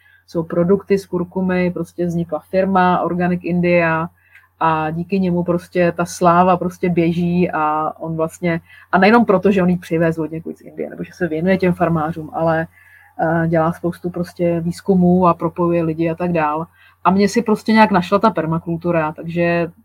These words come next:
to tak jako skrze mě hlásá se to. A já jsem došla prostě k té ajurvédě, vidím tam velký propojení vlastně v tom, že,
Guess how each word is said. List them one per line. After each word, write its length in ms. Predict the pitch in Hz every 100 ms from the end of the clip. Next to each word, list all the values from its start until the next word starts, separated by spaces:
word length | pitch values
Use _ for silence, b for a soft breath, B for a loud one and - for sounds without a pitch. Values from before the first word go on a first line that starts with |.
| _
to 100 | 190
tak 220 | 170 170
jako 200 | 165 175
skrze 340 | - 165 165
mě 200 | 180 196
hlásá 640 | 175 147 151 - 165 156 165
se 180 | - 160
to. 360 | - 151 151 165 _ _ _ _ _ -
A 540 | 165 160 160 165 160 165 _ _ -
já 140 | 170
jsem 220 | 165 190
došla 280 | 175 175 185
prostě 340 | 180 175 -
k 80 | 180
té 160 | - 190
ajurvédě, 480 | 170 170 180 175 180
vidím 240 | 175 190
tam 180 | 220 220
velký 280 | 190 180 214
propojení 600 | 190 180 185 185 185 175
vlastně 320 | 165 - 175
v 100 | 175
tom, 180 | 165 170
že, 280 | 180 175